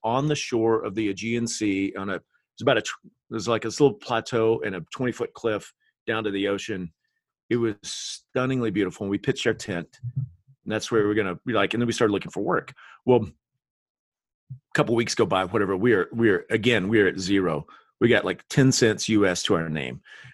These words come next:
We got no food. We haven't found a job. We got no prospects. I've talked to every restaurant owner in town. And, uh, we end up, we're like, we, we, it's in the morning. We're like, "I don't know how we're gonna eat. Like, we, we'll probably go without food today."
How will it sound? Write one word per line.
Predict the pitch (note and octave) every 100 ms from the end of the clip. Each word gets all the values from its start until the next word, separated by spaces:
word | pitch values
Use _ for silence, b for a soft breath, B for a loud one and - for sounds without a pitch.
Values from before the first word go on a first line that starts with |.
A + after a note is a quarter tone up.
| B
We | -
got | G#2+ A2
no | B2
food. | - G#2+ G2+ G2
We | A2
haven't | F#2 A#2 B2+ -
found | A#2 G#2
a |
job. | F2+ F2 D2+ D2+ -
We | G2+
got | G#2+
no | C3
prospects. | - A2 F#2 C#3 C#3+ -
I've | F#2+
talked | - B2+ G#2
to | -
every | B2 A#2 A2+ A2+
restaurant | G#2 F#2+ - F#2 G#2+
owner | G2+ F#2+
in | F2
town. | - D#2 D#2 E2 _ _ _ _ _ - D3
And, | G#2 G2+ G2
uh, | F2 E2+ _ _ _ _ _ _
we | - B2 B2+ A#2+
end | A#2+ A#2
up, | G2+ G2 - - _ _ _ _ _
we're | A#2+ A#2
like, | A2 - - - _ _ _ _ -
we, | C#3
we, | C#3+ C#3
it's | -
in | C3
the |
morning. | B2+ D3 G2+
We're |
like, | G2 F2+ - -
"I | G2+
don't | B2+
know | A2+
how | G#2+
we're | F#2+
gonna | F2+
eat. | E2 F2 - _ _ _ _ _ _ _
Like, | E2 D#2
we, | G#2+ B2
we'll | C3 B2+
probably | B2+ A#2
go | A2
without | G2 F#2 -
food | F#2 -
today." | - -